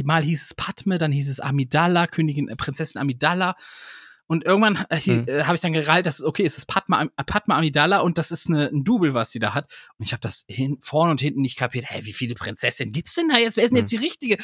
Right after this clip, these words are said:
Speaker 1: Ist sie das jetzt doch nicht oder was? Das war sehr verwirrend beim ersten Mal gucken.
Speaker 2: Hm.
Speaker 1: Ich war vielleicht auch nicht aufmerksam genug, kann man auch
Speaker 2: Die ist übrigens
Speaker 1: sagen,
Speaker 2: vegan,
Speaker 1: aber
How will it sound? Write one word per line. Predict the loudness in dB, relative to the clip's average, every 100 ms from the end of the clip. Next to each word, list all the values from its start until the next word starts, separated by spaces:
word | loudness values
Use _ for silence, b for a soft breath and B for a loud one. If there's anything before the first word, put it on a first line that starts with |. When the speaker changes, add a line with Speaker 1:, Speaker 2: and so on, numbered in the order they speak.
| B
Speaker 1:
Ist | -2 0
sie | 2
das | 2
jetzt | 2 -2 -2
doch | -2
nicht | -2 0
oder | 0 0
was? | -2 -6 -12 B B B B
Das | -4
war | -2
sehr | 0 0
verwirrend | 0 -4 -4 -4
beim | -6
ersten | -8 -8 -8
Mal |
gucken. | -10 -10 -10 -10 -2
Speaker 2:
Hm. | -2 -2 -6 _ _
Speaker 1:
Ich | -2
war | 0
vielleicht | 2 2 2
auch |
nicht | 2 4
aufmerksam | 4 4 2 2 0 0
genug, | -2 -4 -4
kann | -2
man | 2
auch | 2
Speaker 2:
Die |
ist | 2
übrigens | 2 0
Speaker 1:
sagen, | 0
Speaker 2:
vegan, | 0 0 0 -2
Speaker 1:
aber | -6